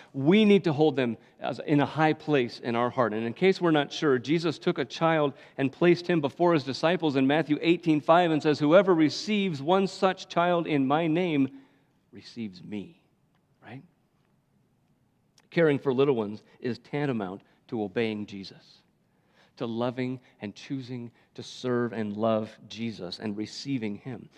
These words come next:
And then the warning that came after that is striking to us. Th-, this is, this may cause us to kind of sit up a little bit. The warning that Jesus says, "Whoever causes one of these little ones who believe in me to sin,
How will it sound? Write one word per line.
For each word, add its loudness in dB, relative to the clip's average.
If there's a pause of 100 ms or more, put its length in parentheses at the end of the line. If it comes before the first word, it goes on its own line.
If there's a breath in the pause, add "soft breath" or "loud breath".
(180 soft breath)
And 4
then 6
the 6
warning 4 (120)
that -4
came 0
after -4
that -2
is -6
striking 4
to -2
us. -8
Th-, -4
this 2
is, 0 (200 loud breath)
this 2
may 6
cause 4
us 4
to -4 (260 soft breath)
kind 2
of -4
sit 0
up 4
a -2
little 2
bit. 0
The 0
warning 6
that 2
Jesus 0 (100)
says, -10
"Whoever 8
causes 4
one 6
of 4
these 4
little 6
ones 2
who 2
believe 4
in 2
me 4
to 0
sin, 0